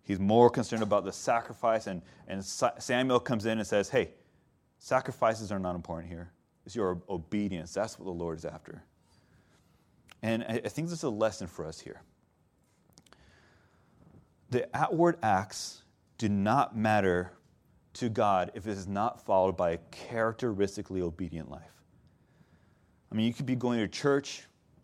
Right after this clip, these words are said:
that doesn't matter to God. You could be reading your Bible, that doesn't matter to God if it is not followed by an obedience to his word.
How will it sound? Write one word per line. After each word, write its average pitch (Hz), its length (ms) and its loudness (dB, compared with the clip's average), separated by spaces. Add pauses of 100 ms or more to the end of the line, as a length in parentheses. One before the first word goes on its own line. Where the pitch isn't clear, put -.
(800)
that 113 180 4
doesn't 110 220 -2
matter 104 220 2
to 104 60 -2
God. 101 260 6
You 92 60 -4
could 117 80 0
be 110 100 2
reading 120 200 4
your 113 100 2
Bible, 107 280 8
that 123 200 6
doesn't 113 220 -2
matter 107 200 -2
to 104 60 -2
God 104 300 4 (300)
if 117 220 -4
it 120 60 2
is 107 160 -4
not 110 440 -2
followed 104 300 2
by 95 120 0
an 95 100 -4
obedience 92 540 -6
to 82 120 -10
his 82 160 -10
word. - 300 -12